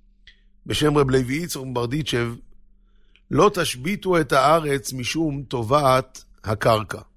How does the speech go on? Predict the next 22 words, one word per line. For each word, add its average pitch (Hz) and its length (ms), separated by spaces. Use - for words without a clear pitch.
הרי 139 240
זה 170 260
בימים 135 380
הקדמונים 127 720
שלא 123 320
היה 135 240
את 123 120
החקלאות 117 560
המודרנית, 101 680
אז 120 180
לא 226 100
היו 254 180
זורעים 117 500
כל 107 240
שנה. 92 300
הגמרא 147 340
אומרת, 139 440
היו 139 200
זורעים 131 520
שנה 127 420
ומובירים 165 680
שנה. 135 380